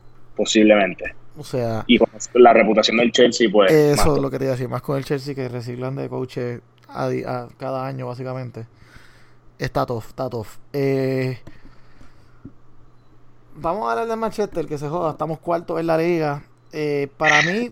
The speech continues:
Speaker 2: tuvimos un buen, muy buen comienzo de temporada, tomando en consideración cómo entramos esta temporada, cómo nos fue en el mercado de transferencias, cómo nos fue al final de la temporada del año pasado. Eh, como te dije, tuvimos un partidazo contra Chelsea, ganamos cuatro a cero.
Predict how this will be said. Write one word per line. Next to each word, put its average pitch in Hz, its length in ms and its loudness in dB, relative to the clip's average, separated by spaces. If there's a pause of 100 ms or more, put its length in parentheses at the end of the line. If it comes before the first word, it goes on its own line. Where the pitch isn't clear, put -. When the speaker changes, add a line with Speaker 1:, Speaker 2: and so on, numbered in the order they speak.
Speaker 2:
tuvimos 190 300 0
un 190 140 0
buen, 190 280 0 (160)
muy 175 200 0
buen 180 160 0
comienzo 170 300 0
de 165 100 2
temporada, 151 640 4 (880)
tomando 151 280 2
en 160 60 -10
consideración 165 680 -2
cómo 147 260 -2
entramos 147 360 -2
esta 143 180 -4
temporada, 131 680 -4 (320)
cómo 147 220 -4
nos 147 140 -2
fue 147 120 -2
en 139 60 -2
el 143 60 -4
mercado 143 300 -4
de 139 40 -4
transferencias, 127 760 -6 (500)
cómo 135 240 -2
nos 131 160 0
fue 135 180 0
al 135 80 0
final 131 260 -4
de 131 60 -2
la 131 80 0
temporada 127 380 -2
del 123 80 -4 (100)
año 127 80 -8
pasado. 113 420 -10 (840)
Eh, 131 520 0 (320)
como 139 180 -8
te 135 60 -2
dije, 151 220 2
tuvimos 139 300 -2
un 143 80 -4
partidazo 143 500 -2
contra 139 240 -6
Chelsea, 143 260 -8
ganamos 127 220 -8
cuatro 135 280 -6
a 127 40 -6
cero. 135 360 -6